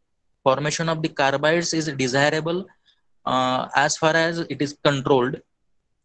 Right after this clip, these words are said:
Means formation of the carbide will result in the superior properties in the sense of strength, hardness, wear resistance, and abrasion resistance. But formation of the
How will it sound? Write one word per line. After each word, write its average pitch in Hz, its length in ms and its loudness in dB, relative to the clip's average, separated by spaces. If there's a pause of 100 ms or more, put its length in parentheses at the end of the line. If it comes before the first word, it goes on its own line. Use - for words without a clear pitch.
(140)
Means 143 320 -2
formation 139 480 2
of 147 100 -4
the 156 80 -4
carbide 147 560 0
will 147 100 -4
result 139 440 0
in 143 200 -2
the 151 320 -2
superior 147 560 0
properties 139 600 -2
in 135 160 -4
the 135 80 -2
sense 135 320 -4
of 127 100 -4
strength, 135 500 -4 (140)
hardness, 123 680 -2 (420)
wear 135 200 2
resistance, 135 560 0
and 156 200 2
abrasion 131 520 2
resistance. 117 520 -4 (460)
But - 240 2
formation 151 600 2
of 160 180 0
the 175 120 0